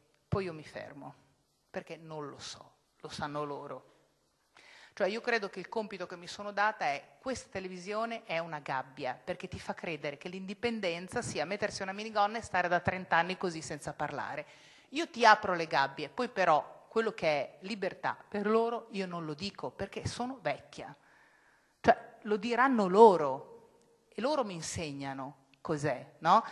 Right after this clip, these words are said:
Perché tutto il discorso anche che può essere dignità per me è diverso per loro. Io credo che il compito nostro sia aprire le gabbie e dire chiaramente: "Questa è fuffa,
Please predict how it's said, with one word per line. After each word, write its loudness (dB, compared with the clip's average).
Perché 0
tutto -8
il -8
discorso -4
anche -2
che -10
può -2
essere 0
dignità -4
per 0
me -6
è -6
diverso 0
per -6
loro. -6
Io -4
credo -2
che -12
il -16
compito -8
nostro -2
sia -6
aprire -4
le -4
gabbie 0
e -10
dire -2
chiaramente: -2
"Questa -2
è -6
fuffa, -6